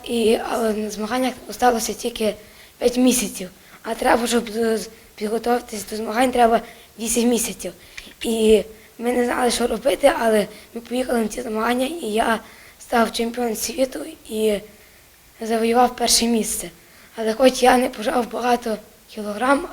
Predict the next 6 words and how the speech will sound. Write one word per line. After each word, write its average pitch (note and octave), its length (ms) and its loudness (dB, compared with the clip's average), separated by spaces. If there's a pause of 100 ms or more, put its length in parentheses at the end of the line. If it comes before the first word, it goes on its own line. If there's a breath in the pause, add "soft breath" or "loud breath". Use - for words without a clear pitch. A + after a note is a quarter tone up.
(100)
але G#3+ 280 0 (840 soft breath)
це B3+ 240 6
для A#3 160 -2
мене B3 240 4
стало A#3 460 2 (800)
особливим. A3+ 500 4